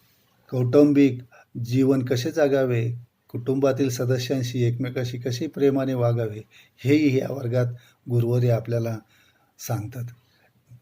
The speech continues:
वास्तुवर्गाची फी आपल्याला जर जास्त वाटत असेल, तर ती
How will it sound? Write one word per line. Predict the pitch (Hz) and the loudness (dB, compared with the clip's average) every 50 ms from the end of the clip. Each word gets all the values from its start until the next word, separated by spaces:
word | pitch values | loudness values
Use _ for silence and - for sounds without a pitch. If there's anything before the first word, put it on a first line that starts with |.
| _ _ _ | _ _ _
वास्तुवर्गाची | 117 113 110 113 120 - 151 143 135 127 127 123 135 139 135 123 143 135 127 120 | -8 -6 -6 -8 -8 -4 -2 0 0 2 2 2 0 0 0 0 -2 -2 -2 -2
फी | 120 147 143 131 120 120 123 123 | -2 0 0 0 0 -2 -4 -6
आपल्याला | 123 120 120 131 135 135 139 135 | -8 -8 -8 -6 -4 -4 -4 -2
जर | 131 139 135 127 | -2 -4 -4 -4
जास्त | 120 120 127 123 123 - - | -4 -2 -2 -2 -2 -2 -4
वाटत | 135 123 117 117 123 123 120 | -2 -2 -2 -2 -2 -4 -4
असेल, | 127 120 120 139 147 135 120 120 - - - _ _ _ _ - | -4 -4 -2 -2 -4 -4 -4 -8 -10 -16 -20 _ _ _ _ -6
तर | 139 | -6
ती | 123 123 123 147 139 135 123 123 123 | -6 -2 0 0 0 0 0 -4 -8